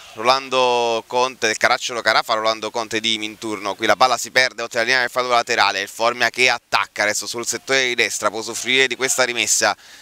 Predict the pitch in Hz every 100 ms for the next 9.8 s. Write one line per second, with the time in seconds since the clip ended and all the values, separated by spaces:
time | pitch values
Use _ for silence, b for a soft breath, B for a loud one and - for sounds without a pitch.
0 | B B B B - - _ _ - 101
1 | 117 120 120 117 123 123 104 104 107 104
2 | 117 - 127 123 120 127 131 123 117 131
3 | 127 113 120 - 123 117 110 107 107 -
4 | 110 95 101 131 110 101 101 - - 120
5 | 135 123 110 107 - 113 123 127 123 120
6 | 110 110 120 131 117 117 110 B B B
7 | B B _ _ - - - - - 98
8 | 101 104 104 - - 123 131 147 135 131
9 | 123 127 127 143 139 127 120